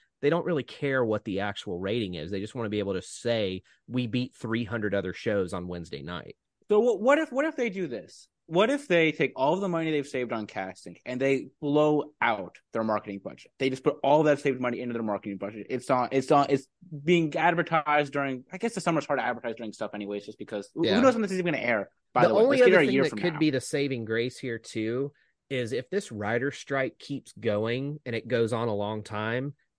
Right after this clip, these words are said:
Speaker 1: this might be some of the only original programming on T V, and it gets an artificially high number because of that.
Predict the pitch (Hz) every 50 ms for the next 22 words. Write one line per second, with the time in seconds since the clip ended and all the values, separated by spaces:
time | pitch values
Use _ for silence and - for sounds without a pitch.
0 | - 104 143 185 190 - 147 135 139 - - 143 135 135 - - 127 131 127 113
1 | 101 104 110 113 123 127 123 101 98 98 104 113 107 98 117 110 98 - - -
2 | 110 107 107 110 107 104 101 101 101 101 98 95 - - 113 107 101 95 110 117
3 | 120 117 104 98 95 98 113 - - 104 101 - 113 110 104 101 - - 110 101
4 | - - 110 98 98 95 87 98 101 98 95 90 92 92 92 90 90 82 82 -
5 | - - 92 85 82 80 78 - - 50 -